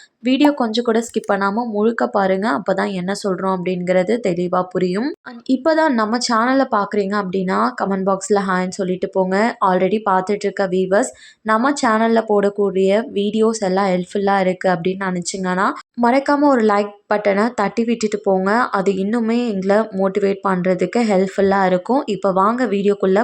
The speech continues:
போயிடலாம். எப்படியும் இந்த ஐந்து லட்சத்தை பெறுறது அப்படின்னு பார்த்துடலாம்.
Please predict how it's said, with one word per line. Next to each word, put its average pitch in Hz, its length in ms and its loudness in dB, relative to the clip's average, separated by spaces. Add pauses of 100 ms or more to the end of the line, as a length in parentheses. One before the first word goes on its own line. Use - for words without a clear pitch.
(120)
போயிடலாம். 190 420 0 (180)
எப்படியும் 240 500 0
இந்த 185 180 -2 (340)
ஐந்து 220 320 0
லட்சத்தை 190 400 0 (140)
பெறுறது 185 460 2 (140)
அப்படின்னு 185 320 -2 (100)
பார்த்துடலாம். 175 600 0